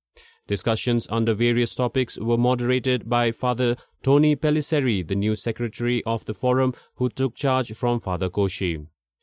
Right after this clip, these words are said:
Father Koshi is one of the founding members of the Yar Forum. Under his leadership, many programs such as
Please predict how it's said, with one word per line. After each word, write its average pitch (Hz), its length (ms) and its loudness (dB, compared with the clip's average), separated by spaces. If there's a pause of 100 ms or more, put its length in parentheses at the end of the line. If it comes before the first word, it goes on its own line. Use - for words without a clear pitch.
(320)
Father 104 240 0
Koshi 120 380 0
is 113 280 0
one 117 380 0
of 117 280 0
the 107 100 0
founding 123 440 2
members 127 480 2
of 113 240 -2
the 123 120 0
Yar 92 260 2
Forum. 92 500 0 (340)
Under 127 220 4
his 117 380 0
leadership, 127 600 0
many 135 300 2
programs 139 600 0
such 135 200 -4
as 131 300 -2